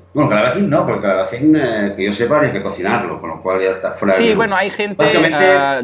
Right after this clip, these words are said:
Speaker 2: Jo-, em, Joseph, que lo hace estilo, am, muy finito, muy finito,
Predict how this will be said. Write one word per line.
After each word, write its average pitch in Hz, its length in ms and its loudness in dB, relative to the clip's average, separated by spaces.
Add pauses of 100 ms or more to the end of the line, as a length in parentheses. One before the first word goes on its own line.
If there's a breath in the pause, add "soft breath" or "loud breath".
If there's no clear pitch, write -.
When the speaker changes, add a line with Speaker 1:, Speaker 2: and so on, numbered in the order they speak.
Speaker 2:
Jo-, 156 100 -4
em, 123 540 -4
Joseph, 165 380 -10
que 156 240 -4
lo 151 100 -4
hace 143 220 -6
estilo, 151 720 -2
am, 110 640 -6
muy 135 140 -4
finito, 139 340 -8
muy 139 100 -8
finito, 143 500 -8